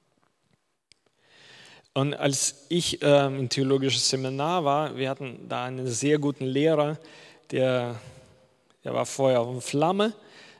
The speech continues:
für Evangelium, hat immer bei jeder Gelegenheit,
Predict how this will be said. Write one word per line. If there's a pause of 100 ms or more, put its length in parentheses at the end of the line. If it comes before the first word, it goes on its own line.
(160)
für
Evangelium,
hat (100)
immer
bei
jeder
Gelegenheit,